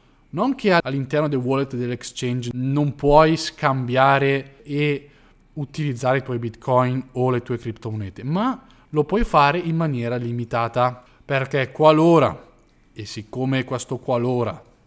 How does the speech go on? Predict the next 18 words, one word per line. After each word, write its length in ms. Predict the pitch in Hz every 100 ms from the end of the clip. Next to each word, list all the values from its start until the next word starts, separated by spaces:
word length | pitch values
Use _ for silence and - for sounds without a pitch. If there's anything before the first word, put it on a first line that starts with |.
| -
è 120 | 117
già 160 | 117 107
successo, 840 | - 175 - 104 - 135 190 - _ _ _ _ -
Potrebbe, 680 | 180 175 170 175 151 113 101
per 240 | 120 -
qualsiasi 640 | 127 120 - 160 139 131
modo, 520 | 123 123 120 117 147
lo 160 | 170 165
stesso, 920 | 143 - 180 190 - - 117 98 _ -
ehm, 680 | 117 113 110 110 107 98 120 _
exchange 680 | 143 - - 151 143 131 113
essere 420 | 143 156 - 123
hackerato 840 | - 160 160 147 147 156 - 104 - _ -
a 100 | -
sua 160 | 113 135
volta 680 | 131 120 113 143 165 233 - - - _ _
o 440 | - 240 269 - -
scappare 880 | - 247 254 202 175 175 196 233